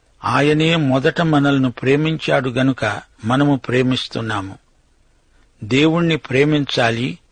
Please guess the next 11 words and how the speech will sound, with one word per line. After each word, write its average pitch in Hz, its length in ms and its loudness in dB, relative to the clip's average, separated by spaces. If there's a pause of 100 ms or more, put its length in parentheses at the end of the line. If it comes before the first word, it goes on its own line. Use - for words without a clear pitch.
(360)
ఇదే 131 360 0
గొప్ప 127 340 -2
భాగ్యం. 117 560 -4 (680)
విధేయత 147 540 0
ద్వారా 139 500 2
ప్రేమను 143 540 0
వ్యక్తం 123 480 -2 (100)
చేస్తాము. 107 560 -6 (560)
ఇశ్రాయేలీయులు 147 880 0
విధేయులై 147 680 0
జీవించాలి, 135 920 0